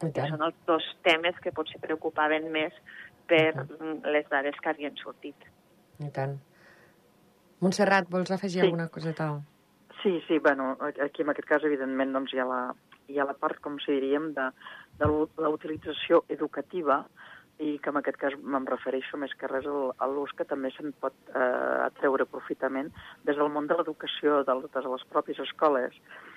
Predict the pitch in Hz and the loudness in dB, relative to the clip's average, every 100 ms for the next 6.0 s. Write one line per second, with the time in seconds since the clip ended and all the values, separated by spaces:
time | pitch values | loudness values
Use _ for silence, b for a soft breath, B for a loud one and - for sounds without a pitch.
0 | B B - 175 160 156 - 165 160 160 | B B -4 -2 0 0 6 8 8 4
1 | 165 147 - 160 - 180 170 165 147 143 | -4 -4 -4 -8 -6 -6 -6 -4 -4 -4
2 | 131 120 110 - 139 143 139 139 151 165 | -6 -8 -10 -6 2 2 2 -2 -6 -8
3 | - 156 156 147 139 143 147 139 131 131 | -10 -8 -8 -4 0 0 0 -2 -2 -4
4 | - b _ _ _ 143 143 139 139 139 | -8 b _ _ _ -8 -2 -2 0 0
5 | 135 - 143 139 131 - 131 - 139 | 0 4 6 6 2 -2 -4 0 0